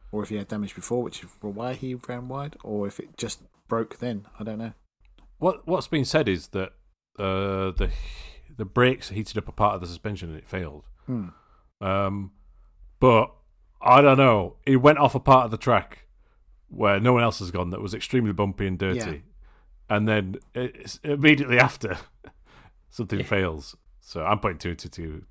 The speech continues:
Speaker 2: together there with no, with no, um, research behind that. But
Speaker 1: It was a scary looking moment when it cuts to him, 'cause the car looks absolutely destroyed.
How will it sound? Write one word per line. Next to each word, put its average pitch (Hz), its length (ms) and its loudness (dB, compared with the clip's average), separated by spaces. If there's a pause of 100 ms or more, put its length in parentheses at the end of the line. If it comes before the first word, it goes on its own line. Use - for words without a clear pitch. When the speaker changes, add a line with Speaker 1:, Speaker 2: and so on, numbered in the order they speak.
Speaker 2:
together 73 360 -12
there 73 240 -12
with 76 180 -16
no, 78 240 -12 (280)
with 80 100 -18
no, 80 260 -14
um, 78 180 -16 (1080)
research 92 400 -6
behind 82 300 -8
that. - 200 -16
But - 120 -20 (120)
Speaker 1:
It 131 200 -12
was 160 220 -4
a 147 60 -4
scary 131 460 0
looking 107 640 -4
moment 104 360 -8
when 101 160 -12
it - 100 -18
cuts - 280 -12
to 107 200 -6
him, 98 380 -12 (320)
'cause - 180 -14
the 113 60 -12
car 127 280 -2
looks 123 320 -6
absolutely 107 400 -8
destroyed. 98 540 -8